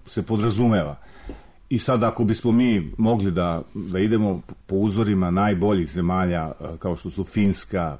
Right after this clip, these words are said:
Norveška, recimo Austrija, gde stvarno, e, kad naš prosvetni radnik ode,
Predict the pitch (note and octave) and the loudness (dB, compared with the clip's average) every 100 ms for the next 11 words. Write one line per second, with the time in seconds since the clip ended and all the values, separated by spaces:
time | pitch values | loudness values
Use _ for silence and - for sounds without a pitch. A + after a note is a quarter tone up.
0 | - F2+ F#2 F2 F#2 - - E2 D#2 - | -8 -4 0 0 0 -2 -4 -2 -2 -8
1 | - F#2+ - F#2 F#2 F#2+ G2+ - - F#2 | -12 -12 -6 -2 2 2 2 0 -2 2
2 | F#2 E2+ - - - - - F2 F#2+ F#2 | 2 2 -4 -14 -20 -20 -14 -4 -2 -2
3 | - - G#2 A2 G#2 G#2+ G2+ F#2 - F2 | -4 -6 0 2 2 2 2 -2 -6 -6
4 | F2 F2+ D2+ F2 - F#2 F#2 G2 - G2 | -4 -4 -6 -10 -6 -2 0 0 -2 -6
5 | - F2+ F#2+ F2+ F2+ E2+ G2 F#2+ F2+ F2 | -6 -4 -2 0 0 0 0 0 2 0